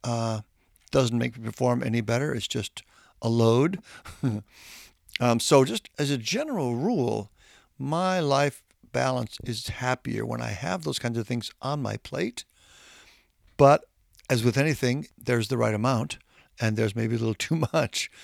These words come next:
And so when it gets to be too much, what happens? I start to get, oh, manic is too strong a word, but it's along that path. I start to get so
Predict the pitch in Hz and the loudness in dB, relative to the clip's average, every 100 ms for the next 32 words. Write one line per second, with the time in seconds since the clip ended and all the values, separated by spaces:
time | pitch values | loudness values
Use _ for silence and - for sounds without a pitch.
0 | - - - 131 151 147 139 208 - 170 | -20 -6 -2 4 6 6 4 -2 -2 -4
1 | - 202 208 139 139 131 165 - 120 - | -2 -2 0 -2 -4 -2 -2 -4 -8 -8
2 | 131 120 139 123 - 127 127 123 - _ | -8 -6 -4 -4 -6 -2 -2 -2 -8 _
3 | _ _ _ _ _ _ _ _ _ _ | _ _ _ _ _ _ _ _ _ _
4 | _ _ - 196 - - 147 196 208 208 | _ _ 0 0 0 -4 0 4 4 2
5 | - 208 - - 208 - 196 214 196 190 | -2 -8 -4 0 0 2 2 4 2 4
6 | 220 233 - _ _ _ _ _ _ _ | 4 2 -4 _ _ _ _ _ _ _
7 | - - _ _ - 147 135 135 156 190 | -20 -20 _ _ 4 6 4 4 4 4
8 | 180 151 151 - 127 117 95 - - - | 4 2 0 0 -2 0 -2 -6 -6 -4
9 | 131 - 117 - - - 156 170 180 180 | -4 -4 -6 -4 -6 -2 2 2 4 4
10 | 175 | 2